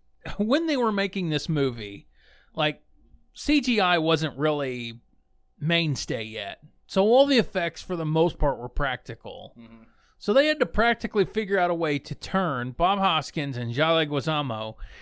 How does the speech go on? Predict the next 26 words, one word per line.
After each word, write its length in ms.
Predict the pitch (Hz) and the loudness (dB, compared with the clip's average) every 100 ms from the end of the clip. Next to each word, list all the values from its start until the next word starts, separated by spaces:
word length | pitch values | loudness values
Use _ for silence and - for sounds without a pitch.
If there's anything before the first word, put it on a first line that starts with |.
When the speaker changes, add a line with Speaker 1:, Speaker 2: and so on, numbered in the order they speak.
| - | -8
Speaker 1:
into 260 | 160 147 165 | -6 0 2
these 220 | 156 139 | 2 0
two 240 | - 220 | 0 0
guys 580 | 214 196 143 127 139 - - - - | 2 0 2 -2 -4 -8 -16 -18 -6
that 180 | 139 | -6
run 320 | 127 156 202 220 | -2 0 2 2
through 680 | 214 202 190 180 170 165 - | 4 8 10 10 8 6 0
a 100 | 147 | -6
make-believe 640 | 135 156 196 208 208 208 196 | -4 -2 -2 -2 2 0 0
land, 480 | 208 180 151 147 143 | -4 -2 -2 -2 -4
smashing 680 | 165 156 147 160 143 139 123 _ _ _ | -6 -6 -4 -4 -4 -6 -8 _ _ _
bricks 440 | 143 185 214 - - | 2 4 4 -2 -6
and 440 | 160 147 135 139 - 107 _ _ _ _ _ | -4 -4 -6 -8 -12 -20 _ _ _ _ _
knocking 420 | 156 190 196 190 | 2 2 2 -2
on 200 | 180 170 | 0 -2
coin 320 | - 196 175 | 0 0 0
blocks, 580 | 143 127 123 - - - | 2 6 6 4 -6 -10
Speaker 2:
Mm-hmm. 400 | 110 110 117 120 123 - - - | -12 -12 -6 -6 -6 -2 -2 -2
Speaker 1:
and 180 | 170 160 | -6 0
try 160 | 175 | 2
to 60 | 185 | 4
make 200 | 185 175 | 2 -2
it 120 | 165 | -6
some 220 | - 185 | 0 0
tangible 520 | 170 - 175 165 156 156 | 0 -2 -2 0 -2 -4
story, 500 | - 175 156 127 | 0 2 2 0